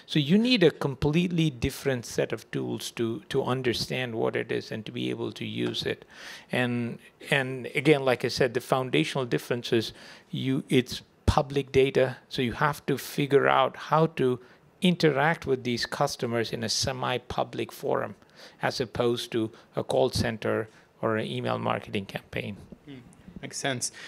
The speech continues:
Speaker 2: So you just spoke to, about the modern channels, but you also often speak about the tr-, the modern customer. Can you please tell us what is, is your definition of, of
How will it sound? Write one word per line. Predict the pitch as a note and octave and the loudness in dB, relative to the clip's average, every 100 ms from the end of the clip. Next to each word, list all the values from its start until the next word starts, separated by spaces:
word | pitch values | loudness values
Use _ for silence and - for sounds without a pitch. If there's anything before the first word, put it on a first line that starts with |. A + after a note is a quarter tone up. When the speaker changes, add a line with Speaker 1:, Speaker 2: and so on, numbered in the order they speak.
| - - - | -16 -16 -4
Speaker 2:
So | - D3+ | 4 6
you | E3 | 6
just | D#3 A3+ | 4 2
spoke | - - E3 D#3+ - | 2 4 4 4 -4
to, | - - - | -12 -14 -12
about | A#2+ B2+ C3 C3 | 2 6 6 4
the | A#2+ | -2
modern | A#2+ B2+ B2 A#2+ | 2 2 2 0
channels, | A2+ - C#3 C3 A2+ A2 | 0 4 4 4 -2 2
but | C3+ B2 - - - - - | 4 4 2 -16 -20 -20 0
you | C3 | 4
also | E3 G#3 F3+ D#3 D3+ - | 4 4 4 4 4 2
often | - C#3+ - C3 | 2 4 2 2
speak | B2 - - C#3+ C3+ - | 2 0 0 2 2 2
about | A#2+ B2 A#2+ A#2+ A#2+ - - - | 4 6 6 4 -2 -10 -12 -8
the | A#2+ A#2+ A#2+ | -2 2 2
tr-, | - C3 - | 2 -2 0
the | C#3+ B2 | 0 2
modern | A#2+ C3+ D#3 D3 - | 4 4 4 0 -2
customer. | - D3 C3+ - A#2 A2 - - - - - _ | 2 2 2 -4 -2 -2 -4 -14 -16 -16 -18 _
Can | - D#3 D#3+ | 2 2 4
you | D#3+ | 2
please | D3 - - D#3+ F3 F#3 - - _ | 2 -2 2 4 4 4 0 -10 _
tell | - C#3+ | 4 6
us | B2+ B2 - - - - | 4 0 -4 -8 -20 -8
what | D3+ C3+ C#3+ C#3 - | -4 2 4 2 -2
is, | - | -6
is | D3 D3 A#2+ - | -6 -4 -4 -2
your | C3+ A#2+ | 0 0
definition | A#2+ A#2 B2 B2 D#3 - A#2+ | 0 0 0 2 2 2 0
of, | A#2 - - - | -2 -6 -18 -4
of | B2+ - | -4 -4